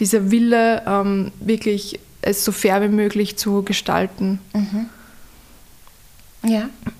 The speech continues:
Speaker 1: Also ich find's teilweise, ich reg mich mittlerweile schon sehr auf, wenn in Werbungen oder in öffentlichen,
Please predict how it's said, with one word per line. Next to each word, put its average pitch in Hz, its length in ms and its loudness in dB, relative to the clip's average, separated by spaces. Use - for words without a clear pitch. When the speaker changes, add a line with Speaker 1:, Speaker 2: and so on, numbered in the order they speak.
Speaker 1:
Also 214 200 2
ich 233 260 0
find's 233 340 2
teilweise, 220 420 2
ich 220 240 -2
reg 208 140 2
mich 226 160 0
mittlerweile 214 420 0
schon 214 180 0
sehr - 380 2
auf, 214 220 -2
wenn 208 140 2
in 208 180 2
Werbungen 214 580 2
oder 208 200 0
in 208 120 0
öffentlichen, 214 760 -2